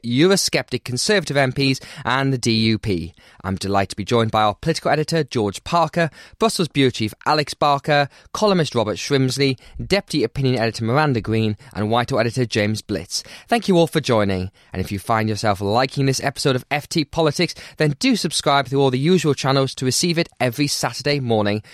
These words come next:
We also love positive reviews too. What a whirlwind of a week.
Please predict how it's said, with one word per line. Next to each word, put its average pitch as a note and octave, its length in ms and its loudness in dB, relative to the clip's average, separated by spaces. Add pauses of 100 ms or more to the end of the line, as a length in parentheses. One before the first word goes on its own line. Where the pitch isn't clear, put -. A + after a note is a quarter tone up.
(140)
We A#2+ 120 -2
also E3+ 380 2
love D3 300 0
positive E3 440 0
reviews D3+ 460 0
too. F2 400 -6 (720)
What G3 240 0
a D#3+ 80 2
whirlwind E3 600 4
of C3 100 0
a C3+ 80 4
week. G#2 440 -4